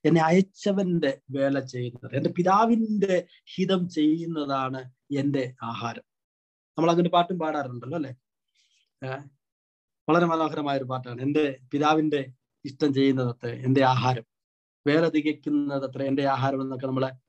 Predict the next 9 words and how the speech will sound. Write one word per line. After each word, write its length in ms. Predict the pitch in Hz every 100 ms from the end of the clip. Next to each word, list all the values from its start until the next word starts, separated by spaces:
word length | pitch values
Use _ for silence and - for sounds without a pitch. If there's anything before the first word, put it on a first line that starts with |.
| _
പാട്ട് 160 | 139 135
പാടാറുണ്ട്. 480 | 135 127 127 123 127
അപ്പൊ 180 | 196 214 - -
യേശുവിനെ 360 | 202 240 339 349
സംബന്ധിച്ചിടത്തോളം 840 | 302 165 156 160 151 156 151 147 143 _ _ -
ഏറ്റവും 800 | 180 - _ - 247 226 190 - _ _ _ _
പ്രധാനപ്പെട്ട 480 | 170 160 165 160 147 139 139
കാര്യം, 240 | 139 135 127 _ -
ശിഷ്യന്മാരെ 500 | 202 240 240 240